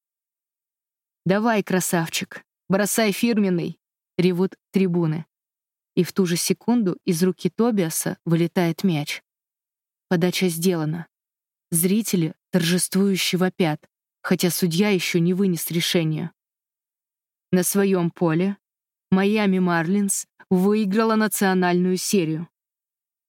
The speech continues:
Рядом со мной оказывается охрана, и я не сомневаюсь, что это Тобиас дал им строгие указания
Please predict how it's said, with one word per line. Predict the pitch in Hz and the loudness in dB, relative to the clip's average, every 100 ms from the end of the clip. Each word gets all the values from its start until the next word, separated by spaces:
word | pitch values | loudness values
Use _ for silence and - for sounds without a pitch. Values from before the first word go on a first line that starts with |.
| _ _ _ _ | _ _ _ _
Рядом | 196 202 180 175 | 0 2 2 0
со | - 185 | 0 0
мной | 196 240 - - | 2 0 -2 -6
оказывается | 170 202 175 185 180 180 - - | -2 0 0 0 0 0 -2 -2
охрана, | - 170 202 220 240 165 - _ _ _ | -2 -2 0 0 0 -2 -6 _ _ _
и | 202 | 0
я | 196 202 | 2 2
не | 208 | 0
сомневаюсь, | - 208 220 220 208 165 156 - | 0 0 2 0 0 0 -4 -8
что | - - 208 | -6 0 0
это | 214 214 - | 0 -2 0
Тобиас | 226 175 160 160 - - | 0 2 0 -2 -6 -2
дал | 175 220 220 | 0 0 0
им | 196 175 | 0 0
строгие | - 202 196 165 170 - | -2 -2 0 0 -2 -2
указания | 170 180 175 226 247 185 | -2 -2 0 0 0 0